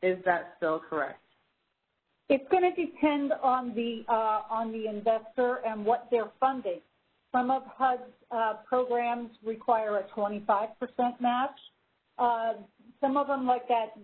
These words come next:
Speaker 2: the, uh, the outline that's in the handout, uh, for the day two stuff, which is, you know, from, from yesterday on, uh, you'll find that they didn't require any match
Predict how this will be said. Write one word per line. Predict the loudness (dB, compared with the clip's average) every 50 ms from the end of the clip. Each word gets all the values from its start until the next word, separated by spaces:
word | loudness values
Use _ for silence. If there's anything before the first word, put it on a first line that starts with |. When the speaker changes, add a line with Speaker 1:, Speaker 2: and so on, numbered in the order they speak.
| -12 -8
Speaker 2:
the, | -8 -6 -6 -6 -4 0
uh, | 2 2 2 2 0 -2 -4 -6
the | -6 -2 0 2
outline | 2 2 2 2 2 0 0 0 -2 -6
that's | -12 -12 -8 -6
in | -6 -6 -6
the | -8
handout, | -8 -4 -2 0 0 2 2 2 2 2 0 -2 -4 -8 -12 _ _ 0
uh, | 0 2 2 0 -2 -6 -8 _ _
for | 0 0 0
the | 0 -2
day | -2 0 0 0 -2 -4 -2
two | -2 0 0 0 -2 -6 -10 -16 _ _ _ _ _ _ _ _ _
stuff, | 0 2 2 2 0 -4 -6
which | -4 -4 -4 -4 -6
is, | -10 -10 -10 -12 _ _ _ _
you | -6 -4 -2
know, | 0 -2 -2 -4 -6 _
from, | -2 -2 -2 -2 -6 -10 -12 _ _ -4
from | -4 -2 2
yesterday | 2 2 2 0 -2 -2 0 0 2 2
on, | 2 2 2 0 -2 -4 -10 -18 _ _ _ _ _ _ _ -2
uh, | 0 2 2 0 0 0
you'll | 0 0 0 2 2
find | 0 2 2 0 -2
that | -2 0 0
they | 0 0
didn't | 0 -2 -4 -4 -4 -6
require | -8 -4 0 2 2 2 2 0 -4 -4 -4
any | -4 -2 0 0 0
match | 0 0 0 -2 -2